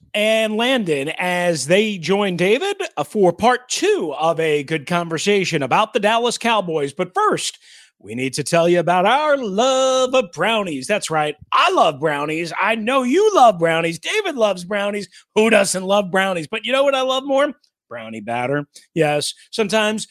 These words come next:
you eat half the batter while you're making the darn brownies, right? And then you don't have as many brownies. But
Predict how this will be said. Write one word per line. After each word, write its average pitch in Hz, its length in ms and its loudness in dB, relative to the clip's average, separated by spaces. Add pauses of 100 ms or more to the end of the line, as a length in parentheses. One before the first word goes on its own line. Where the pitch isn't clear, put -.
(140)
you 185 160 -2
eat 220 260 -6
half 196 360 0
the 220 80 0
batter 196 360 2
while 185 220 2
you're 202 140 0
making 240 400 0
the 202 80 -2
darn 165 320 -2
brownies, 135 400 -4
right? 170 180 0
And 196 80 -10
then 180 140 -8
you 165 80 -8
don't 180 160 -2
have 175 160 -2
as 165 100 -6
many 202 200 0
brownies. 233 500 0 (360)
But 311 600 2